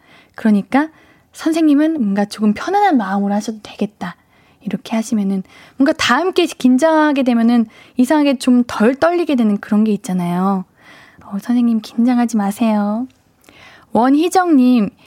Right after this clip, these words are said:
옌디 저 응원해주세요. 이번에 처음 자취를 하게 되었어요. 꺄!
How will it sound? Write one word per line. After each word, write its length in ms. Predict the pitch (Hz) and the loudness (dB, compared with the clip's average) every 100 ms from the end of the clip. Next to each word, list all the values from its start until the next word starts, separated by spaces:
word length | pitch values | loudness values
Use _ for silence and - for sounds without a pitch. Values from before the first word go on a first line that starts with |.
| _ _ - | _ _ 0
옌디 680 | 233 262 302 339 349 330 294 | 2 4 2 2 0 0 0
저 120 | 269 | 2
응원해주세요. 1300 | 247 262 359 359 339 294 269 254 240 240 247 233 190 _ - _ | 2 2 2 2 0 -2 0 2 2 2 2 0 -4 _ -20 _
이번에 580 | 208 202 226 226 214 220 | -2 0 2 2 2 0
처음 400 | - - 370 381 | -2 0 0 0
자취를 480 | 277 220 - 254 262 | -2 -4 -2 0 2
하게 160 | 262 262 | 0 0
되었어요. 720 | 233 190 185 - 202 240 233 | -2 -2 -4 -2 0 0 -2
꺄! 80 | - | -2